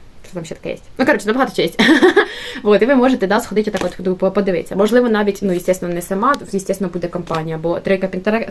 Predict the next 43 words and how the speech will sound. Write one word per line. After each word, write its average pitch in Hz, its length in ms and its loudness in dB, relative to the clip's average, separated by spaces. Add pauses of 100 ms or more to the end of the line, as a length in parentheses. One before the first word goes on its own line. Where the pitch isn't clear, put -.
пентаклей 214 480 0
не 190 120 0
показує 175 460 -2
одну 165 200 -4
людину, 160 240 -6
а 170 40 -4
показує 202 260 -2
мінімум 196 220 4
трьох, - 240 -4
а - 100 -12
там 220 220 2
і 165 40 -2
два, 190 180 2
і 180 60 2
більше, 160 300 -6
може 175 140 -12
бути. 175 180 -16 (920)
Що - 120 -10
скаже 226 220 0
друга 285 200 -4
карта 185 260 -4
для 185 120 -4
прекрасних - 480 -8
скорпіонів? 185 640 -6 (920)
Ох 508 180 2
ти, 220 400 2
боже, 240 240 2
після 233 220 -2
просека 254 320 0
вам 220 100 0
стане 214 220 -2
дуже 202 220 -4
плохо, 233 340 -2
ви 185 80 0
будете, 196 460 -2 (180)
і 226 100 4
вам 208 240 0
дають 233 280 2
бокал, 202 240 2
а 185 60 2
ти 202 60 -2
така: 190 180 -2
«Ні». 156 720 -8